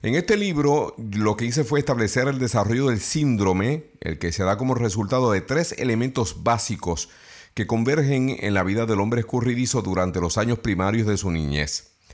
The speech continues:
Son tres cositas que tienen que surgir o que tienen que suceder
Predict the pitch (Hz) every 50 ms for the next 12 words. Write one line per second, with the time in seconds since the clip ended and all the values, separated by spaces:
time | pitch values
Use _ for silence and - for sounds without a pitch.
0 | - _ _ - - 170 175 170 190 180 180 - 180 160 - 135 104 - - 82
1 | 82 - 95 85 - 107 120 135 131 131 - 117 98 - 110 98 98 139 160 170
2 | 147 - - - - - _ 117 117 - 117 98 120 143 160 160 - - 127 -
3 | 127 113 - 110 95 87 92 92 85 - - - - _